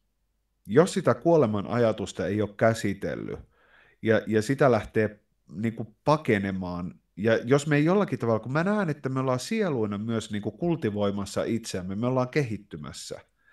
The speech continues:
niin se paniikkitila, niin se on niinku irvokas, kun ihmiset tunkee sinne niinku samaan pelastusveneeseen ja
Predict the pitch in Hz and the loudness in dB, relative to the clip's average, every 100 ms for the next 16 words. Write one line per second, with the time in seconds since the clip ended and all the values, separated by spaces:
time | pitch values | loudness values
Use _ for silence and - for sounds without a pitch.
0 | - - - - - 113 117 113 _ _ | -20 -20 -20 -18 -2 0 2 -2 _ _
1 | _ - - 143 220 294 214 143 - 123 | _ -10 -6 0 2 2 0 -2 -4 -6
2 | - 175 147 110 104 104 101 - _ _ | -2 2 2 2 0 -2 -4 -10 _ _
3 | - - 165 180 180 185 185 - _ 220 | -10 -4 -2 -2 -2 -2 -4 -10 _ -2
4 | 285 208 120 117 104 107 104 - 110 104 | 0 2 2 0 2 0 0 -4 -2 0
5 | 170 131 113 104 - - _ _ - 185 | 0 0 0 -2 -4 -20 _ _ 2 4
6 | 151 113 110 101 110 110 107 110 110 160 | 4 2 4 4 0 -2 -2 -2 0 0
7 | 151 113 101 - 143 127 110 107 - 104 | 2 2 0 4 8 8 6 -4 -2 -2
8 | 101 95 95 101 95 101 101 | 0 -2 -2 -4 -2 0 -2